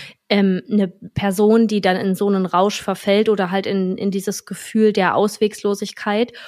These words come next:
und sich dann dazu entscheidet, schon Ab-, Abschiedsbrief zu schreiben und es so in Gedanken durchzugehen, was sie machen könnte oder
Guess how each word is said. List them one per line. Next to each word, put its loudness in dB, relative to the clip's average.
und 4
sich -6
dann 2
dazu 0
entscheidet, 0
schon -6
Ab-, -2
Abschiedsbrief -4
zu -12
schreiben -4
und -4
es -8
so -4
in 2
Gedanken 0
durchzugehen, 0
was -6
sie -4
machen -2
könnte 0
oder -6